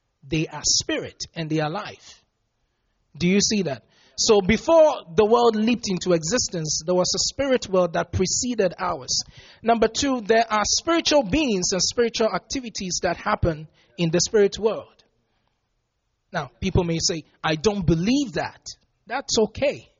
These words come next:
But it does not exclude you from the impact of those activities. Praise the Lord. There are spiritual beings and there are spiritual activities that take place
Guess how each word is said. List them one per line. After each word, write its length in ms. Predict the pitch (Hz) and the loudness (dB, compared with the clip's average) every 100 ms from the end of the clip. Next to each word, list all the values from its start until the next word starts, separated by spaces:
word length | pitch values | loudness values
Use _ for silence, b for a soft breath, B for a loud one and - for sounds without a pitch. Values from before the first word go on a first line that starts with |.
| _ _ _ _ _ _ | _ _ _ _ _ _
But 280 | 165 202 196 - | -2 0 0 0
it 160 | 202 | 0
does 260 | 170 208 - | 2 2 2
not 280 | 269 277 202 | 2 0 -4
exclude 760 | - - - - 285 359 339 | -8 -8 -6 2 6 6 4
you 360 | 190 190 180 208 _ _ _ _ _ _ _ _ _ _ | 2 0 0 -4 _ _ _ _ _ _ _ _ _ _
from 320 | - 226 202 | 0 2 2
the 180 | 185 196 | 0 -2
impact 640 | 302 330 277 208 175 151 - | 0 0 0 -2 -4 -10 -6
of 200 | 185 165 | -4 0
those 220 | 175 196 180 | 2 2 0
activities. 800 | - - 240 - 135 131 - - _ _ _ _ _ _ _ _ _ _ _ _ _ _ _ _ _ _ _ _ - | -8 -10 -12 -14 -16 _ -18 -18 _ _ _ _ _ _ _ _ _ _ _ _ _ _ _ _ _ _ _ _ 2
Praise 220 | 185 170 | 4 4
the 100 | 165 | 4
Lord. 300 | 165 127 110 _ _ _ _ _ _ - | 4 2 -6 _ _ _ _ _ _ -2
There 120 | 185 | 2
are 120 | 185 | 2
spiritual 680 | 185 - - 381 359 - 247 | 2 0 2 4 4 4 4
beings 420 | 208 190 180 185 - | 4 2 4 2 0
and 280 | 185 185 | 0 0
there 140 | 175 190 185 | 0 0 0
are 80 | |
spiritual 580 | 185 - - 311 247 247 | -2 -2 -2 -2 0 2
activities 720 | 196 185 - 320 285 - 185 - | 0 -2 -4 -4 -4 -8 -4 -2
that 200 | 190 - | -2 -4
take 220 | 247 - | -8 -4
place 540 | 277 269 - - - | -4 -4 -4 -8 -8